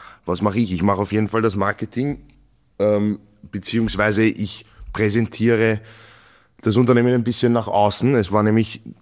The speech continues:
damals eine Frage, die wir uns gestellt haben, weil ich wollte natürlich immer so sein wie die Eltern und, ähm, die sind ja doch auch viel in den Betrieben unterwegs und, ähm, haben eine große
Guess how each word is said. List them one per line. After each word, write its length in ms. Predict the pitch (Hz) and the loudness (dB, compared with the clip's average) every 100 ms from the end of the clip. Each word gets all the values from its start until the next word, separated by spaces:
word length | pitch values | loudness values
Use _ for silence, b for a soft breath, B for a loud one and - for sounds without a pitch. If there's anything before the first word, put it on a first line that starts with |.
| - | -4
damals 540 | 101 104 110 101 - | 0 2 0 -2 -4
eine 340 | 95 101 107 80 | -2 0 0 -2
Frage, 360 | - 98 101 101 | -4 -2 0 0
die 80 | |
wir 100 | 98 | 0
uns 140 | 101 - | -2 -2
gestellt 400 | 98 - 95 95 | -6 -2 -2 -2
haben, 240 | 92 104 | -2 0
weil 180 | 95 92 | 0 -2
ich 160 | 85 82 | -4 -4
wollte 200 | 87 90 | -4 -4
natürlich 360 | 90 87 80 | -4 -4 -4
immer 140 | 80 90 | -6 -6
so 140 | 82 | -8
sein 240 | - 80 76 | -8 -8 -6
wie 60 | |
die 160 | 76 - | -8 -10
Eltern 320 | - 67 82 | -10 -6 -4
und, 260 | 73 - 78 | -4 -8 -8
ähm, 420 | 67 71 71 71 - | -4 -4 -4 -8 -8
die 80 | 78 | -6
sind 140 | 80 | -2
ja 80 | 80 | -2
doch 180 | 85 80 | -2 -4
auch 100 | 82 | -6
viel 180 | - 87 | -4 -2
in 100 | 87 | 0
den 120 | 85 | -2
Betrieben 400 | 82 82 85 87 | -4 -6 -2 0
unterwegs 540 | 82 85 73 85 - 64 | 0 0 -2 -2 -4 -4
und, 220 | 78 - | -4 -2
ähm, 300 | 76 76 78 | -2 0 -2
haben 140 | 78 | -2
eine 160 | 76 80 | -2 -2
große 340 | 85 82 87 | -2 -2 -4